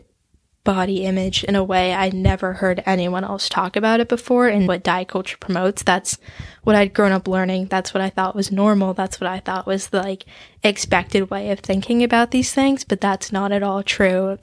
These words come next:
And these other people I've met have helped show me that you can think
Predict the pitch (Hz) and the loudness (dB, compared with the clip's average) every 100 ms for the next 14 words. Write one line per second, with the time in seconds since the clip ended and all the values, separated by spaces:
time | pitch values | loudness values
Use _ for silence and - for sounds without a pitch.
0 | - 190 185 185 - - - - _ - | -2 0 0 -2 -8 -18 -20 -20 _ -20
1 | - - - - 226 220 202 196 208 202 | -20 -20 -20 -6 0 2 2 2 0 2
2 | 196 190 190 180 202 196 190 185 185 - | 2 2 0 0 -2 -6 -4 -4 -6 -2
3 | 202 185 185 208 196 196 - - - - | 0 0 -2 -2 -2 -2 -4 -10 -20 -20
4 | - - 208 202 - 196 196 202 - _ | -18 -2 -2 0 0 0 0 -4 -10 _
5 | _ _ _ - 196 175 - | _ _ _ 0 0 0 -10